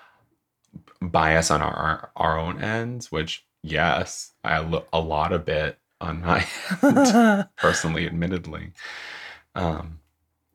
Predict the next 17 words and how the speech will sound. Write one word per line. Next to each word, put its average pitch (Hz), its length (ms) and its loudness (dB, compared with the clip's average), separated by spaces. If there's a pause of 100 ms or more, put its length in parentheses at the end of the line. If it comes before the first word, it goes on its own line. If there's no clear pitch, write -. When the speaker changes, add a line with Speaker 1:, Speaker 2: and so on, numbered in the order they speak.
Speaker 1:
can 95 140 -2
I 92 60 2
just - 460 -6
please, 87 800 0 (160)
for - 420 -6
the 90 160 2
fucking - 600 -2
love 90 140 0
of 85 160 0
God, 85 260 0
get - 80 2
Speaker 2:
Read 156 120 2
Speaker 1:
to 175 80 4
Speaker 2:
it? - 20 4
Speaker 1:
this - 180 2
answer? 80 380 0
Speaker 2:
Yeah. 135 180 4